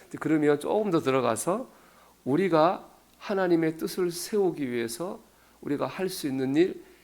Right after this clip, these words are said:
해야 할 일은 무엇일까요? 빌립보서 삼 장 십사 절 말씀은 바울은 이렇게 말합니다. "표대를 향하여 그리스도 예수 안에서 하나님이 위에서 부르신 부름의 상을 위하여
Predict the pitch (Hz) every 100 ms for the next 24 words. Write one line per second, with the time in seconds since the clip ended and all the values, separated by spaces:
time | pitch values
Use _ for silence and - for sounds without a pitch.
0 | _ _ _ _ - 202 190 160 165 110
1 | 117 - - - - 143 _ _ _ _
2 | _ - - - - - 156 165 196 175
3 | - 196 190 185 - - 185 170 170 131
4 | 127 - 135 127 - 95 135 139 131 156
5 | - 107 98 113 101 95 110 156 - -
6 | - - - _ - 240 233 226 202 160
7 | 147 143 143 139 143 143 165 147 131 135
8 | - 135 127 117 127 123 180 - - -
9 | - - 190 185 160 160 156 147 147 143
10 | 156 - 131 135 - 180 175 98 - -
11 | - - - _ - 147 170 170 202 220
12 | - - _ _ - - - 233 226 226
13 | 233 226 - 147 147 147 175 -